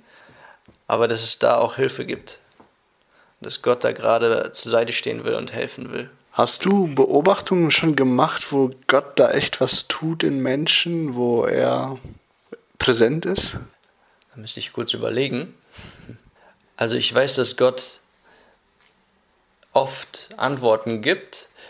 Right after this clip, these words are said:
Speaker 1: ähm, auf, auf Fragen, die sich die Jugendlichen stellen, auch gerade wenn es ganz konkret wird. I-, wenn die, ähm, ich habe mit Freunden in meinem Alter geredet, die, die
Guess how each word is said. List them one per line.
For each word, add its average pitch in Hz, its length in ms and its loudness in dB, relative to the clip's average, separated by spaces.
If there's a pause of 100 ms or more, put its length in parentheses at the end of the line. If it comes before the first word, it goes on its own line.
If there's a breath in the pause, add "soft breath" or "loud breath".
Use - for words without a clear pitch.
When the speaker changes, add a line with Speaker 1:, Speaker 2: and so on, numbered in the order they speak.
(300 loud breath)
Speaker 1:
ähm, 113 380 -4
auf, - 320 -6
auf - 180 -6
Fragen, 131 580 -2
die 110 100 -6
sich 110 180 -4
die 113 120 -10
Jugendlichen 117 840 -6
stellen, 117 960 -2 (400 loud breath)
auch - 280 -6
gerade 120 340 0
wenn 117 140 0
es - 140 -2
ganz 117 180 0
konkret 123 500 -6
wird. - 360 -6
I-, - 160 -12 (340)
wenn 120 240 -2
die, 117 240 -4
ähm, 110 560 -8 (220)
ich 123 120 -6
habe 117 120 0
mit 113 100 0
Freunden 131 540 0
in 120 220 -2
meinem 123 260 -2
Alter 123 260 0
geredet, 117 460 0
die, 117 200 -8 (520 loud breath)
die 110 340 -8